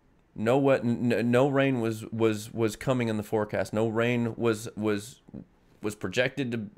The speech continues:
to be coming in the forecast, but guess what? It started raining in Ruidoso, New Mexico. Started raining.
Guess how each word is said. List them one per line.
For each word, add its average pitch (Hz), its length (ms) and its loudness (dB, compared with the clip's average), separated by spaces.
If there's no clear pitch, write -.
to - 80 -8
be 104 160 -4
coming 151 340 0
in 151 100 0
the 143 80 -4
forecast, 135 580 -2
but 101 120 -6
guess 104 260 -2
what? 85 260 -6
It 110 360 2
started 101 460 0
raining 92 520 -2
in 107 140 0
Ruidoso, 95 600 -2
New 92 160 -8
Mexico. - 500 -12
Started 104 280 -2
raining. 92 340 -6